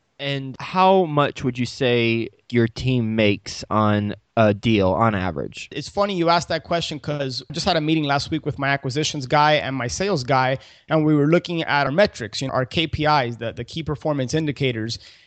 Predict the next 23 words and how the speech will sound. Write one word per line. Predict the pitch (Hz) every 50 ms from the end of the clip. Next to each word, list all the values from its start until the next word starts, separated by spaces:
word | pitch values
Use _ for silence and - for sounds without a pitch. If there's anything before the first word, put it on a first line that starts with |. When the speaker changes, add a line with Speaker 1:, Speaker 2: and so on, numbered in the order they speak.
| _ -
Speaker 2:
And | - 147 147 143 139 -
last | - 135 151 160 202 226 - - - -
year, | 170 180 180 156 139 127 127 123 - -
our | - 147 143 131
average | 143 160 165 170 160 160 156 143 123 - - -
profit | - - 156 151 143 - 156 127
per | - 151
transaction | 139 - - 135 127 120 131 143 147 147 - - 147
was | 135 123 127 117 -
just | - 156 156 - - -
under | 151 151 147 139
thirteen | 127 - - 147 139 - - 143 139 127
grand. | 123 127 123 113 101 101 - - - - _ -
So | - 147 131
for | - 151 160
every | 175 190 185
deal | 156 143 180 175 170
we | 160 160
did, | 160 139 156 156 156 147 139 -
we | 135
were | 135 135
making, | 143 147 143 - 147 139
like, | 135 123 120